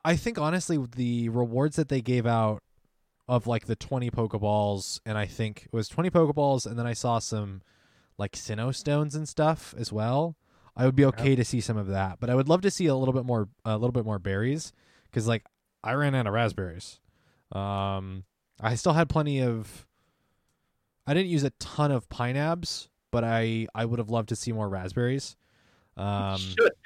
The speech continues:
Speaker 2: shut your mouth, Eric.
Speaker 1: <laughs>
Speaker 2: Man.
Speaker 1: introduce a,
Speaker 2: Shut your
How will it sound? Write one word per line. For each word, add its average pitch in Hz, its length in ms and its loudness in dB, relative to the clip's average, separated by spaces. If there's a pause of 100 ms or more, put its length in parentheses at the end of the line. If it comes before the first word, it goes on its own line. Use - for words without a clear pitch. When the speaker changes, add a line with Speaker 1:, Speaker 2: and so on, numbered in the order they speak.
(120)
Speaker 2:
shut - 420 -2
your 277 140 8
mouth, 277 360 8
Eric. 208 420 8
Speaker 1:
<laughs> - 40 -20
Speaker 2:
Man. 240 500 8 (340)
Speaker 1:
introduce 127 580 -2
a, 123 220 4 (120)
Speaker 2:
Shut - 180 2 (240)
your - 100 0